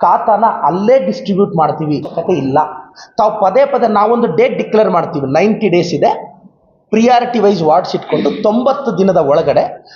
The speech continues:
ಮತ್ತೆ ಪ್ರೆಸ್ ಮೀಟ್ ಮಾಡಿ, ನೋಡಿ ಇವತ್ತು ಒಂದನೇ ವಾರ್ಡು, ಎರಡನೇ ವಾರ್ಡು, ಇಪ್ಪತ್ತನೇ ವಾರ್ಡು, ಇಪ್ಪತ್ತೈದನೇ ವಾರ್ಡು, ಮೂವತ್ತನೇ ವಾರ್ಡು ನಾವು ಅನೌನ್ಸ್ ಮಾಡಿ ಅದೇ ಜಾಗದಲ್ಲಿ ಮಾಧ್ಯಮದವರ ಮುಂದೆ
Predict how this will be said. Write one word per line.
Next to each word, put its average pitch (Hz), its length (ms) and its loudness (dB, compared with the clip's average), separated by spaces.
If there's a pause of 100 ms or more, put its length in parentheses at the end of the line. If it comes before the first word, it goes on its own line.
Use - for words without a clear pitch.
(120)
ಮತ್ತೆ - 320 0
ಪ್ರೆಸ್ 208 360 -2
ಮೀಟ್ 202 180 0
ಮಾಡಿ, 202 180 0
ನೋಡಿ 214 180 0
ಇವತ್ತು 180 240 2
ಒಂದನೇ 185 260 2
ವಾರ್ಡು, 165 360 2
ಎರಡನೇ 170 280 2
ವಾರ್ಡು, 160 280 0
ಇಪ್ಪತ್ತನೇ 156 440 -2
ವಾರ್ಡು, 147 200 0
ಇಪ್ಪತ್ತೈದನೇ 160 520 0
ವಾರ್ಡು, 151 260 2
ಮೂವತ್ತನೇ 160 420 0
ವಾರ್ಡು 135 600 -2
ನಾವು 170 140 2
ಅನೌನ್ಸ್ 240 400 0
ಮಾಡಿ 170 220 0
ಅದೇ 240 420 0
ಜಾಗದಲ್ಲಿ 175 520 0
ಮಾಧ್ಯಮದವರ 180 720 0
ಮುಂದೆ - 580 -2